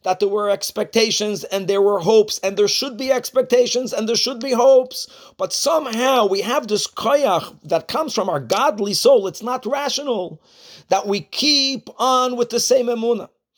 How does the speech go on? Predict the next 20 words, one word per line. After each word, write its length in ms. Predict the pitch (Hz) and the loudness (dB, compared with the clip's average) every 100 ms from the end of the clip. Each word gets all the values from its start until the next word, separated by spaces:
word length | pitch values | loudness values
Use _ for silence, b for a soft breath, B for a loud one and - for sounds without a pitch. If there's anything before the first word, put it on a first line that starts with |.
| B B - | B B -4
and 160 | 202 | -2
we 140 | 202 190 | 0 -2
keep 300 | - 269 - | -2 -2 2
up 180 | 254 247 | 2 2
with 140 | 233 | 0
the 100 | 233 | 2
same 240 | - 254 254 | 2 0 0
anticipation. 840 | 226 240 240 240 262 220 123 107 _ _ _ B B B | -2 -2 0 2 2 2 -4 -12 _ _ _ B B B
And 160 | 208 214 | -2 -2
it's 140 | 214 | -4
taka, 480 | - 262 262 247 202 | -2 -2 4 2 2
no 340 | 190 214 285 | -4 0 2
answer 400 | 277 320 330 - | 2 0 -2 -4
why 200 | 180 220 | -4 -4
Mashiach 440 | 226 208 - 240 196 | -2 -2 2 0 0
is 120 | 208 | -6
not 160 | 226 180 | -4 -2
here 180 | 233 | -2
until 340 | 208 175 254 240 | -2 -2 2 2
now, 460 | 226 220 214 202 | 2 2 2 0